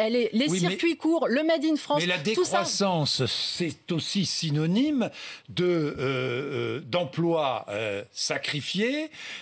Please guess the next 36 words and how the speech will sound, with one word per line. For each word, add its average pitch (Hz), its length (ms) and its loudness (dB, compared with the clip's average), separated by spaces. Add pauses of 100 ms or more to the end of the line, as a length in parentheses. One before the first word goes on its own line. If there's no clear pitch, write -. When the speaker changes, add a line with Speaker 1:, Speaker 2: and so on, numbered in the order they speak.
Speaker 2:
euh, 147 320 0
synonyme 185 640 -2
du, 156 360 -2
d'un 160 160 -2
niveau 170 280 0
de 131 60 -4
vie 151 180 -2
qui - 180 -6
baisse. 233 400 0 (120)
Est-ce 190 180 -2
que 214 220 0
Speaker 1:
C'est 294 160 0
Speaker 2:
les - 100 -2
Speaker 1:
synonyme, 302 380 4
Speaker 2:
Français 339 140 2
accepteraient 220 500 0
Speaker 1:
la 254 180 4
décroissance, 285 480 2
Speaker 2:
un 190 60 4
niveau 196 280 6
de 160 80 2
vie 226 200 6
qui 202 120 4
baisse ? 147 440 2 (140)
Speaker 1:
la 196 160 -2
décroissance, 254 640 -4
ce 190 80 -8
n'est 180 100 -2
Speaker 2:
Oui. 131 100 0
Speaker 1:
pas 269 280 0
la 156 140 -4
récession. 165 760 -4 (640)
Speaker 2:
Hmm. 98 140 -8 (200)
Speaker 1:
La 165 140 0
décroissance, 196 800 -2
c'est - 260 -6